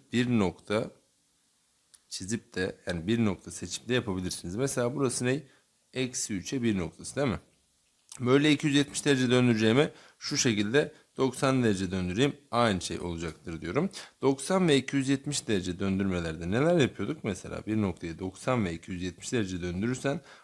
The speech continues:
apsis ve ordinat yer değiştirir. Geçtiği bölgeye göre de, e, koordinatlar artı veya eksi olarak yazılır. Şimdi ben bunu doksan derece döndürürsem bakın bu bire üç diye dönecek. Üçüncü bölgede her ikisi de eksilidir. Bakıyorum bu uç nokta nereye gelmiş? Evet hakikaten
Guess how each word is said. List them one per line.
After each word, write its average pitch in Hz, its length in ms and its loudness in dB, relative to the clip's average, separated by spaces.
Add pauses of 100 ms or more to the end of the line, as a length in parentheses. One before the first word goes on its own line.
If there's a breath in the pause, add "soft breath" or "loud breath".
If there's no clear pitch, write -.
apsis 143 480 0
ve 107 40 -4
ordinat 95 400 -4
yer 117 220 2
değiştirir. 139 560 0 (220 loud breath)
Geçtiği 110 500 2
bölgeye 104 440 6
göre 90 240 2
de, - 220 -2 (240)
e, 95 520 -2
koordinatlar 104 540 0
artı 123 340 2
veya 131 140 4
eksi 117 220 -2
olarak 131 240 0
yazılır. 90 300 -4
Şimdi - 320 -4
ben 185 80 0
bunu 165 200 -2
doksan 156 440 0
derece 104 240 2
döndürürsem 113 560 0 (300 loud breath)
bakın 131 300 -4
bu 151 180 2
bire 127 160 4
üç 117 260 2
diye 147 160 0
dönecek. 143 420 2 (240 loud breath)
Üçüncü 147 320 0
bölgede 120 300 6
her 131 200 0
ikisi - 240 -2
de 151 100 0
eksilidir. 92 500 -4 (260 loud breath)
Bakıyorum 165 520 2
bu 143 100 0
uç 160 220 2
nokta 147 500 4 (140)
nereye 147 320 4
gelmiş? 131 520 2
Evet 110 280 -2
hakikaten - 640 -4